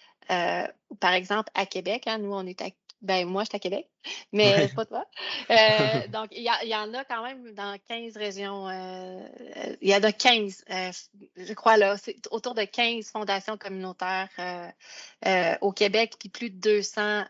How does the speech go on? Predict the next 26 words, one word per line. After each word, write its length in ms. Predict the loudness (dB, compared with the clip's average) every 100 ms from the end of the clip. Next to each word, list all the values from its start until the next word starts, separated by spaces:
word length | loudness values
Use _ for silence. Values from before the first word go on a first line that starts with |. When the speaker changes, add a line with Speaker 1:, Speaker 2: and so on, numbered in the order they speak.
| -10
Speaker 1:
euh, 140 | -12 -10
au 80 |
Canada. 500 | -4 -4 -2 -2 -2 -4 _ _ -20 -20 -8 4
Alors, 200 | 6 6
l'idée 320 | 2 -2 -2
de 540 | 2 2 2 -2 -8
faire 240 | _ -6 -4
un, 320 | -4 -4 -6
de 140 | -8
créer 360 | -8 -8 -6 -2
un 120 | -2
fonds 220 | -2 -6
de 40 | -4
dotation, 840 | -6 -4 -6 -6 -4 0 0 0 -2
euh, 300 | -2 -2 -4
c'est 200 | -6 -4
de 120 | 0 0
pouvoir 540 | -2 0 4 4 4
pérenniser 880 | 2 4 4 0 -4 -2 -2 -2 -8
sa, 420 | -6 0 2 2 -2
euh, 540 | -6 -4 -6 -6 -6 -8
sa 220 | -2 0
générosité, 840 | 2 0 0 -4 -6 -4 -4 -2 -6
en 100 | -4
quelque 340 | -6 -4 -6
sorte. 320 | -4 -4 -4